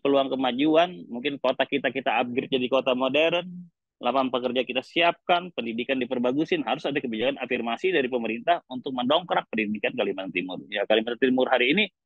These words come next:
punya misalnya universitas, Universitas Mula Warman misalnya, yang grade-nya masih jauh mungkin di bawah U G M dan I T B. Tapi ya kita berharap nanti ini akan di-upgrade menjadi ya, minimal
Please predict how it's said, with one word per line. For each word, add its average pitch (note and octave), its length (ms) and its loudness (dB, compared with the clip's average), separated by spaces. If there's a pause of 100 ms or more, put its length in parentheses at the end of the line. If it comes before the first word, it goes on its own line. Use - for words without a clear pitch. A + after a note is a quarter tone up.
(220)
punya C3+ 300 6
misalnya C3+ 480 2
universitas, B2+ 1120 -4 (300)
Universitas A#2+ 560 0 (720)
Mula A#2 200 6
Warman D#3+ 360 6
misalnya, F2+ 440 -8 (840)
yang A#2+ 240 2
grade-nya B2+ 240 2
masih C3+ 240 2
jauh A#2+ 180 4
mungkin E3 240 0
di C3+ 80 0
bawah A#2 300 2
U A#2 100 -2
G A2 240 -2
M D3+ 240 -2
dan A#2+ 240 -4
I - 80 -12
T A2 160 -6
B. F2+ 220 -8
Tapi D#3+ 400 0 (480)
ya B2 160 0
kita C3 180 -2
berharap G3 320 2
nanti E3+ 300 -2
ini G3+ 160 -2
akan F#3+ 260 0
di-upgrade E3 480 0
menjadi C#3 440 2 (120)
ya, D#2+ 340 -4 (360)
minimal G3+ 720 -2